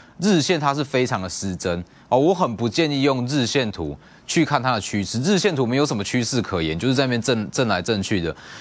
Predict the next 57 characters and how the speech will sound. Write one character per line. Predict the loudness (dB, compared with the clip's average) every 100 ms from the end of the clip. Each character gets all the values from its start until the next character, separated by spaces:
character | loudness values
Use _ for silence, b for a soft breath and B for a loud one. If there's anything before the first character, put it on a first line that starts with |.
| B
所 | 2 4
以 |
一 |
定 | 2
是 | -2
周 | -2 2 2
线 | 2 -2
看 | -2 -4
趋 | -2 -2 -2
势， | 0 -2 -2 -12 _ B B B B B -20 -6
日 | 2 4 2
线 | 2 -2 -2 -6
我 | -6
们 | -4
才 | -4
去 | -2 0
找 | 0
买 | 0 -4 -4
点， | -6 -8 -12 -20 -4
有 | 0
没 | 2
有？ | 0 -2 B B
那 | 0 0
既 | 2
然 | 2
说 | 2 2
周 | 2 2
线 | 0
格 | 2 0
局 | 0
是 | -4
强 | -4 -4 -4
的， | -4 -4 0
月 | 2 2
线， | -2 -10 -14 -16 -20 -16
周 | 0 2
线 | 2 2
格 | 0
局 | 0 -2
强， | -2 -4 -6 B B B
日 | 0 2
线 | 2 2
格 | 0
局 | 0 0
拉 | 0 0
回 | 0
来， | 0 -2 -4 -14 -20 -4
这 | -2
就 | -2
是 | -2
一 | -2
个 | 0
好 | -2
的 | -4
切 | -6 -6
入 | -4 -6
点。 | -8